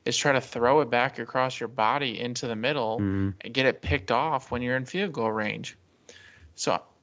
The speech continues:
Speaker 1: the smartest thing he did there was scramble to the right. There's nothing there. Throw it away. You set your kicker up for a f-, m-, manageable, with the wind, forty-four yard field goal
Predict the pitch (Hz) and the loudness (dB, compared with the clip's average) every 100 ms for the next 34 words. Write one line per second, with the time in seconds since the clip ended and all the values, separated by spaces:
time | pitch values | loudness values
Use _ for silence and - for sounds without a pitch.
0 | - - - _ - 135 - 143 160 165 | -20 -20 -20 _ -6 -2 0 2 2 2
1 | - 151 139 127 123 151 165 113 113 123 | 0 0 0 -2 0 0 2 0 2 2
2 | 127 117 - - - - 120 143 160 160 | 0 -2 -6 -4 -2 0 0 0 -2 -2
3 | 120 117 127 127 113 113 120 - 131 117 | 2 2 2 0 -2 0 0 -2 -4 -2
4 | 113 117 - - _ _ - 120 127 160 | -4 -6 -12 -20 _ _ -6 0 2 2
5 | 156 127 123 113 120 123 - 98 131 123 | 0 0 0 -2 -6 -4 -4 -2 -4 -6
6 | - - 147 139 120 - - 120 110 - | -8 -4 -2 0 0 0 -2 -2 -4 -8
7 | 123 113 110 113 117 117 120 147 170 139 | -10 -8 -6 -8 -8 -2 2 4 4 0
8 | 127 123 123 135 _ - _ - 117 156 | 2 4 4 0 _ -20 _ -6 0 0
9 | 175 135 135 139 123 - 127 127 - 127 | 0 -2 0 -2 -2 -2 0 0 0 0
10 | 113 110 110 - 117 107 107 101 - | 2 2 0 2 2 2 0 -2 -4